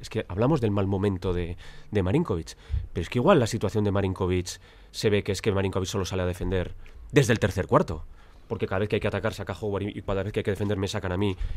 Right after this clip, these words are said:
y de esa forma yo no puedo rendir tampoco, ¿no? Bueno, eh, ajustará, ajustará. Como todos estos, eh, jugadores que tienen veintitrés años, llegan a Europa,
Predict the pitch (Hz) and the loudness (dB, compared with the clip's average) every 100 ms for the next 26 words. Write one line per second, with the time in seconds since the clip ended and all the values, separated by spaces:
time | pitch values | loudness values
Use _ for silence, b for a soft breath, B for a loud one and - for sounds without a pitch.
0 | B 92 92 104 95 117 120 175 - 82 | B -4 -2 0 0 2 2 2 0 -2
1 | 85 82 127 - 80 - - 82 139 B | -2 0 -2 -2 -6 -8 -6 -10 -10 B
2 | B B B B B B B B B B | B B B B B B B B B B
3 | - 113 90 - - 104 101 101 98 98 | 6 6 6 0 4 8 10 8 8 8
4 | 101 92 92 90 B - - - - - | 6 6 2 -2 B -12 -12 -16 -20 -20
5 | - - - - - - - - - - | -20 -18 -18 -18 -18 -18 -18 -20 -20 -20
6 | - - - 120 135 90 - - b b | -20 -8 -4 2 2 0 -4 -14 b b
7 | - - - 101 - 95 - - - - | -20 -6 -2 -2 0 0 0 -12 -10 -2
8 | 90 107 107 110 110 - 107 104 98 107 | 4 6 6 4 0 2 6 6 6 6
9 | 104 113 117 - 90 104 98 95 90 98 | 8 8 6 4 0 2 4 4 2 2
10 | 104 135 151 165 156 98 95 95 95 98 | 6 10 10 10 6 0 2 4 4 4
11 | 101 151 160 180 | 10 10 12 8